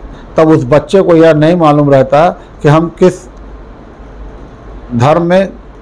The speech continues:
किस घर में पैदा हुए हैं। जब बच्चा बड़ा होता है, तब उसे मालूम चलता है कि हम इस समाज में, इस घर में पैदा हुए हैं। हमारे गुरुओं ने कहा है कि "अल्लाह अकबर नूर पाया कुदरत के सब बंदे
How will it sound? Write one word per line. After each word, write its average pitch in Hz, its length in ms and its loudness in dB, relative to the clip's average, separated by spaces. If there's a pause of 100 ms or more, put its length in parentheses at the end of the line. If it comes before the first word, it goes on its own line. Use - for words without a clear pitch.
(180)
किस 165 160 2
घर 147 240 0
में 156 160 0
पैदा 131 320 0
हुए 117 200 -2
हैं। 107 220 -6 (320)
जब 147 180 0
बच्चा 151 300 0
बड़ा 139 220 2
होता 143 320 0
है, 170 140 -2
तब 156 160 0
उसे 147 200 0
मालूम 143 340 2
चलता 143 300 0
है 165 80 0
कि 160 120 -4
हम 147 260 -2
इस 170 240 -2 (760)
समाज 147 340 2
में, 175 200 0
इस 156 200 0 (120)
घर 147 180 0
में 147 140 0
पैदा 127 300 0
हुए 113 240 -2
हैं। 104 260 -10 (360)
हमारे 156 300 2
गुरुओं 170 360 2
ने 175 100 -4
कहा 156 280 0
है 151 120 0
कि 151 120 -12
"अल्लाह 165 480 4
अकबर 156 300 0
नूर 156 300 2
पाया 156 320 2
कुदरत 160 500 0
के 151 120 2
सब 135 240 -2
बंदे 156 340 2